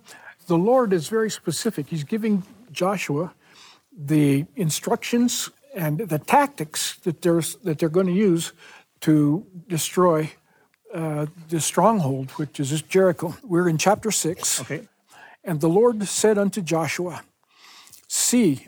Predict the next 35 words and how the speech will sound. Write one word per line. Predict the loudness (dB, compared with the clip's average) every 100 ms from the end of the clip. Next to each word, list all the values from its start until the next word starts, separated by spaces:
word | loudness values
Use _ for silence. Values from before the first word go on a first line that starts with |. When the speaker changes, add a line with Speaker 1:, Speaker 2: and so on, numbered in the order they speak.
| -4
Speaker 1:
I | -2
have | 0 -2
given | -2 -2 -2
unto | -2 -4 -4
thine | -2 -2 -2
hand | -2 -2 -2 -4 -2
Jericho, | 0 0 -2 -10 -16 _ _ _ -20 -20 _
and | -6 -4
the | -4
king | 0 0 2
thereof, | -2 -4 -8 -12 -18 _ _ _ _ -6
and | -2
the | 0
mighty | 0 0 0 -2
men | -2 -2
of | -2
valor. | 0 0 0 -6 -14 _ _ _ _ _ -4
And | -2 2
ye | 0
shall | 2 0 -2
compass | -2 0 0 2 0 -2
the | -2
city, | -2 0 0 -2 -6 _ -20 -20 _
all | 2 6 6 6
ye | 2 2
men | 2 0
of | 0 2
war, | 2 2 -4 -12 _ _ _ _ -4
and | -2 0
go | 0
round | 0 0 0 0
about | 0 0 -2
the | -2
city | 0 0 0
once. | 0 -2 -2 -4 -4 -4